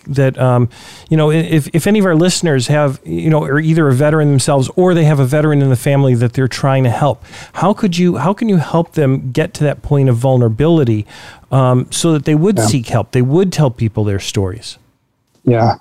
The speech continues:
Speaker 2: So we come at it a couple of ways. And, and again, n-, none of this is hard and fast 'cause everybody's different, and everybody we serve is gonna be at a different place when we,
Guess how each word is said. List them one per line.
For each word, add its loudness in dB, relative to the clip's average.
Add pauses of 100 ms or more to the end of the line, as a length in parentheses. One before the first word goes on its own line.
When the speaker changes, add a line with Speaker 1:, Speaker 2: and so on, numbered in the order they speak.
Speaker 2:
So -4
we 4
come 2
at 2
it 2
a 2
couple -2
of 2
ways. 0 (180)
And, 2
and 2
again, 2
n-, 0
none 2
of 4
this 2
is 0
hard 2
and 2
fast -2
'cause 2
everybody's 2
different, 0 (580)
and 2
everybody 4
we 6
serve 4
is 2
gonna 4
be 4
at 2
a 2
different 0
place 0
when 2
we, 4